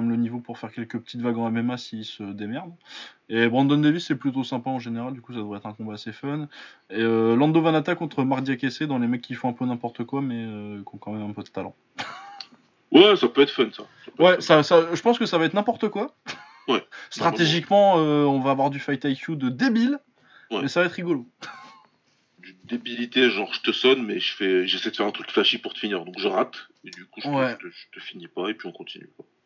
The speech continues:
Speaker 1: Ouais,
Speaker 2: Mais
Speaker 1: non,
Speaker 2: c'est
Speaker 1: non,
Speaker 2: pas grave,
Speaker 1: c'est
Speaker 2: c'est bien,
Speaker 1: cool.
Speaker 2: on est
Speaker 1: Ouais,
Speaker 2: là
Speaker 1: des
Speaker 2: pour
Speaker 1: deux
Speaker 2: ça
Speaker 1: côtés
Speaker 2: aussi.
Speaker 1: en plus, les deux ils sont foutus de faire ça, ça va être génial.
Speaker 2: Ouais, ouais, ouais, bien pour ça. Et Alex Oliveira, j'espère qu'il a pas eu le temps de faire un gosse à sa voisine avant de venir encore, là, parce qu'il faut... Faut, faut se calmer quand même.
Speaker 1: De quoi il bosse, lui ?
Speaker 2: Alex Oliveira, ouais.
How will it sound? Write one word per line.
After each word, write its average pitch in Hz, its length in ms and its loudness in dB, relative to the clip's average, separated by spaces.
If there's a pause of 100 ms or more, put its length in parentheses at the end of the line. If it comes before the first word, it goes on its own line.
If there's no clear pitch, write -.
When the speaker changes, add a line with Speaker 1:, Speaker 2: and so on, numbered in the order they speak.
(280)
Speaker 1:
Ouais, 175 140 -2
Speaker 2:
Mais - 40 -6
Speaker 1:
non, - 60 -2
Speaker 2:
c'est 156 100 2
Speaker 1:
non, 160 60 -2
Speaker 2:
pas 139 80 2
grave, 185 140 4
Speaker 1:
c'est - 80 -2
Speaker 2:
c'est 131 40 0
bien, 165 140 0
Speaker 1:
cool. 247 80 -2
Speaker 2:
on - 20 -4
est 160 40 -2
Speaker 1:
Ouais, 170 80 0
Speaker 2:
là 175 40 4
Speaker 1:
des 170 80 -2
Speaker 2:
pour 170 80 -2
Speaker 1:
deux 220 60 2
Speaker 2:
ça 196 60 2
Speaker 1:
côtés 254 180 4
Speaker 2:
aussi. 233 80 6
Speaker 1:
en 202 40 0
plus, 180 200 -6
les 160 80 0
deux 208 100 -2
ils 233 60 0
sont 196 120 -8
foutus - 240 -16
de - 60 -20
faire 170 140 -6
ça, 202 120 -10
ça 185 120 -8
va 147 60 -2
être 147 60 -6
génial. 147 280 -8 (360)
Speaker 2:
Ouais, 127 180 2
ouais, 123 100 -2
ouais, - 760 -14
bien 175 120 -10
pour - 180 -10
ça. - 160 -4 (640)
Et - 20 6
Alex 110 220 4
Oliveira, 120 320 6
j'espère - 220 -4
qu'il 104 100 0
a 95 40 2
pas 104 100 -2
eu - 20 0
le 98 60 -8
temps 107 100 -4
de - 40 -12
faire 95 120 -2
un 101 100 0
gosse 107 160 -2
à 101 60 0
sa 101 120 -2
voisine 104 300 0
avant 92 180 -2
de 95 60 -10
venir 104 260 -2
encore, 120 280 -4
là, 135 80 -6
parce - 160 -12
qu'il - 260 -14
faut... - 280 -10
Faut, - 180 -8
faut - 160 -4
se - 80 -2
calmer - 280 2
quand - 140 -8
même. - 120 -16 (280)
Speaker 1:
De 123 80 -6
quoi 123 140 -2
il 156 60 2
bosse, 381 220 -4
lui ? 403 80 -6 (1700)
Speaker 2:
Alex 110 200 4
Oliveira, 208 400 4
ouais. 311 260 4